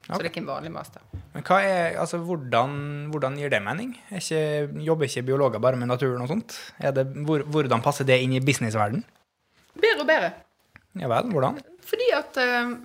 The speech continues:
Speaker 1: da jeg studerte, eh, da på Universitetet i Bergen i, på nittitallet, faktisk, eh, så, så, eh, studerte jeg energifysikk, eh, og, eh, den første rapporten som Gro Harlem Brundtland var med på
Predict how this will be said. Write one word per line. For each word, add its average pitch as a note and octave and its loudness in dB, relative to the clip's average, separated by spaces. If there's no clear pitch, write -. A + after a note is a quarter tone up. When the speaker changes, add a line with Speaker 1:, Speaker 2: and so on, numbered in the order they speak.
Speaker 1:
da C#4 0
jeg C4 -2
studerte, E3+ 0
eh, E3 -6
da F#3 -2
på F3 -6
Universitetet E3+ -6
i E3 -4
Bergen D#3+ -4
i, D3 -10
på G#3 -4
nittitallet, - -6
faktisk, - -20
eh, G#3 4
så, A#3 -2
så, G3 2
eh, E3 0
studerte F#3 -2
jeg C#3+ -2
energifysikk, - -8
eh, E3+ 0
og, E3+ 0
eh, D#3 0
den G#3 4
første A3 0
rapporten F#3+ -2
som E3 -4
Gro F3 0
Harlem E3+ 0
Brundtland F3+ 0
var D#3+ -4
med F3 -2
på D#3+ -6